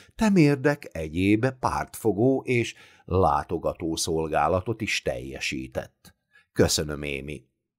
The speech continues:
Te vagy a szárnyaimba kapó szél. Grace Tiffany, Mike Snell, Michael Zuckerman, Susan Kelly, Betsy Perkins, Mary Harrill, Jane Ashley,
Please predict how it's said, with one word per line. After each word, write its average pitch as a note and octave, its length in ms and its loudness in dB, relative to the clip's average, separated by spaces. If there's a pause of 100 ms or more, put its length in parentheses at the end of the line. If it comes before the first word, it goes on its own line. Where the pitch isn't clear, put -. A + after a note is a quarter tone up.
(280)
Te A2+ 160 6
vagy D2 220 2
a D2 200 -4
szárnyaimba A#1+ 840 -6
kapó B1+ 360 -6
szél. B1 580 -4 (720)
Grace C#3 480 8
Tiffany, F#2 640 2 (120)
Mike F#2+ 460 2
Snell, F#2 640 0 (140)
Michael F#2 600 0
Zuckerman, D#2 800 -2 (120)
Susan C#2+ 520 -4
Kelly, G#2 580 2 (480)
Betsy A2+ 460 4
Perkins, D#2+ 880 0
Mary E2 520 2
Harrill, F2 580 0 (360)
Jane F2 540 4
Ashley, D#2+ 560 -2